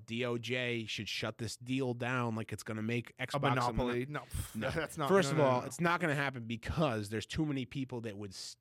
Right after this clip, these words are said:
Speaker 1: in the D O J and fucking people in Congress and shit like that that are gonna be making money from this deal.
Speaker 2: Correct.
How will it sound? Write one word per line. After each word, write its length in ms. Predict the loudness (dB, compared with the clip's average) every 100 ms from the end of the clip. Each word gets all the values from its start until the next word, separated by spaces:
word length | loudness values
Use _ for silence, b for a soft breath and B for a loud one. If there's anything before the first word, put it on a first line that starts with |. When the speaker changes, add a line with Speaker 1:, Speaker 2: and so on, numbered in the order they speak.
| -12
Speaker 1:
in 160 | -8 -8
the 80 | -6
D 220 | -4 -4
O 100 | -4
J 440 | -4 -2 -2 -4
and 120 | -8 -6
fucking 280 | -6 -6
people 320 | -6 -6 -6 -8
in 80 |
Congress 420 | -4 -4 -4 -6 -8
and 80 | -8
shit 140 | -8
like 160 | -8 -8
that 280 | -8 -8
that 100 | -8
are 80 | -10
gonna 180 | -8 -10
be 180 | -10 -12
making 360 | -6 -2 2
money 200 | 2 0 -2
from 160 | -8
this 120 | -10
deal. 200 | -6 0
Speaker 2:
Correct. 280 | 0 0 -6